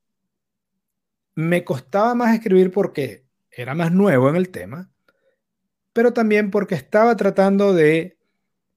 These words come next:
es-, de esconder mi vulnerabilidad detrás de un guión mucho más trabajado. Porque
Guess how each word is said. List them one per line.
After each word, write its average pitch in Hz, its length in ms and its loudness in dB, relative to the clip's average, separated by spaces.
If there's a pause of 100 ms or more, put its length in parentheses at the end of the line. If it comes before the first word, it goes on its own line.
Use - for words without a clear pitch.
(920)
es-, 151 260 -6 (160)
de 180 180 -2
esconder 180 640 -2
mi 277 100 -2
vulnerabilidad 220 880 0
detrás 175 400 -2
de 196 120 2
un 196 180 2
guión 156 580 0
mucho 160 380 -6
más 139 240 -2
trabajado. - 600 -18 (2250)
Porque 156 720 2